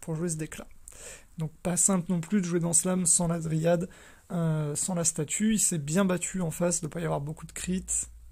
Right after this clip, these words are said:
Ouais, mille cent de crit, euh, grosse diff quand même. Le matchmaking, hein, toujours, euh, toujours au top. Voilà,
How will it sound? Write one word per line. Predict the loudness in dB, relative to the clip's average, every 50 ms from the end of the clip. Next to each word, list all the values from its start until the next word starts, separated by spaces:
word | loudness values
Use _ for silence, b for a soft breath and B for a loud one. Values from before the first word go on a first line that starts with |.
| -18 -14
Ouais, | -12 -10 -6
mille | -2 0 0 0 2 2
cent | 2 2 2 -2
de | -2 -4
crit, | -4 -2 0 2 2 0 0 -6 B B B B B B B B -8
euh, | -6 -6 -4 -4 -6 -6 -8 -8 -8 -8 -8
grosse | -10 -8 -2 0 2 2 2 2 0
diff | -2 -4 -4 -6
quand | -6 -4 -2
même. | -2 0 0 -2 -4 -6 -10 _ _ -20 _ _ _
Le | -8 -6
matchmaking, | -6 -6 -6 -6 -6 -4 -6 -4 -2 -2 0 0 2 2
hein, | 0 0 -2 -6
toujours, | -8 -8 -8 -6 -6 -6 -6 -8
euh, | -8 -10 -12 -16 -18 B B B B B B B
toujours | -10 -8 -6 -4 -4
au | -6
top. | -6 -8 -14 -16 -16 B B B B B B B B
Voilà, | -6 -6 -6